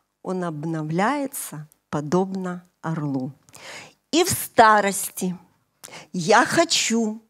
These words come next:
быть сочна и плодовита. И Псалом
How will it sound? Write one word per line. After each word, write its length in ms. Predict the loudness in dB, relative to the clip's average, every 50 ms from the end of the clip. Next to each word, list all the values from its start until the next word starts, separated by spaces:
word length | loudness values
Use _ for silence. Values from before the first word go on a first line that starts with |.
| _
быть 640 | -2 0 4 6 6 6 6 4 0 -6 -12 -16 -16 _ _ _ -20 -20 _ _
сочна 840 | -14 -12 -6 -2 -2 0 0 0 -2 -2 2 4 4 4 4 4 0 -6 -18 _ _ _ _
и 100 | -6 -6
плодовита. 920 | -6 -4 0 0 0 2 2 0 0 -2 -2 -6 -8 -8 -10 -12 -12 -12 -14 _ -20 -20 -20 -18 -18 -20 -20 -20 _ _ _
И 160 | 0 0 0
Псалом 760 | 0 -2 -2 2 4 4 6 8 8 6 6 4 2 0 -4